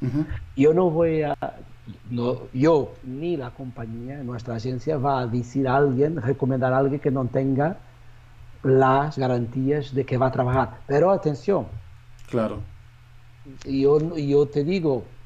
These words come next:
Speaker 2: a este momento lo que pasa, porque cuando una compañía o alguien nos falla, nosotros no recomendamos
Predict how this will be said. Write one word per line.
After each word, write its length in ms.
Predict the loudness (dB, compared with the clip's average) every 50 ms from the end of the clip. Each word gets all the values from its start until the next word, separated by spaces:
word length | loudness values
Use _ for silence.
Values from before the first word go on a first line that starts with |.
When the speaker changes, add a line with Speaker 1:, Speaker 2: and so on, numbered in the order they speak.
| -14 -8
Speaker 2:
a 160 | -6 -4 -2 0
este 300 | 0 -2 -2 -2 -2 0
momento 480 | 0 2 2 2 2 2 0 0 0
lo 140 | 0 0 0
que 80 | -2 -4
pasa, 320 | -2 -4 -4 -4 -8 -12 -14 -18 -20 -14 -2
porque 300 | 0 0 2 2 0 -2 -2
cuando 380 | 0 0 2 2 2 2 2
una 340 | 0 0 -2 -4 -6 -8 -8 -4
compañía 600 | -4 -2 0 0 -2 -2 -2 -2 -2 -2 -2 -2
o 240 | -2 0 2 4 4
alguien 440 | 4 4 2 2 0 0 0 0 0 -2
nos 140 | -4 -6
falla, 440 | -6 -4 -4 -2 0 0 -2 -2 -4 -8 -14 -18 -20 -20 -20 -10 -4
nosotros 420 | -2 2 2 2 2 2 0 0
no 100 | 0 0 2
recomendamos 720 | 0 0 0 -2 -2 -2 -2 -4 -4 -4 -4 -6 -8